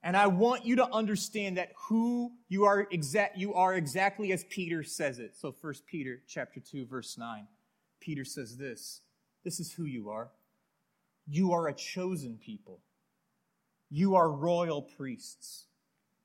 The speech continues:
You are a holy nation." Who are you? You are God's own possession.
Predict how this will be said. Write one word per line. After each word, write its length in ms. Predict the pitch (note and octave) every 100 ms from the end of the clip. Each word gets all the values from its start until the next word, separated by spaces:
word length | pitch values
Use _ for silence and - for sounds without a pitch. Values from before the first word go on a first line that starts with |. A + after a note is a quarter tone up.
| _ -
You 360 | D3 G3+ G3+
are 180 | F#3 D#3
a 60 | C3+
holy 800 | - - G3 G3 G3 G3 G3+ F#3+
nation." 580 | C#3+ C#3+ C#3+ C#3 - A3 -
Who 180 | G#3+ G#3
are 260 | E3+ F#3 G3
you? 360 | F#3 G#3 A3 - _ _ _ _ -
You 260 | C#3+ A3 G#3+
are 160 | E3+ B2+ A2+
God's 680 | F3 F#3+ G3+ G3+ F3 - - _ _ _ _ _ E3+
own 580 | E3+ E3+ E3+ D#3 D#3+ D3+ _ _ _ _ _
possession. 760 | - C3 B2 C3 - - G#2+